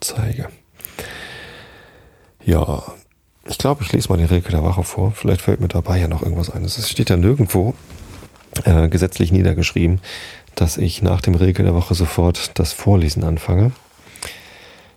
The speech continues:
Deswegen lese ich jetzt mal die Rilke der Woche. Danach gucke ich kurz in den Live-Chat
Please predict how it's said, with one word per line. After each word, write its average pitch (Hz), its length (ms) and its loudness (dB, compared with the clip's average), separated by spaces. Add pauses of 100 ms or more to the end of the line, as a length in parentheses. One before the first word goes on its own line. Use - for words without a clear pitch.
Deswegen 80 680 4 (960)
lese 95 200 4
ich 90 80 -2
jetzt 92 140 -2
mal 92 80 4
die 87 60 4
Rilke 92 260 2
der 87 60 2
Woche. 113 200 0
Danach 92 320 4
gucke 95 220 0
ich - 80 -12
kurz - 280 0
in 90 120 2
den 85 200 4
Live-Chat 135 880 0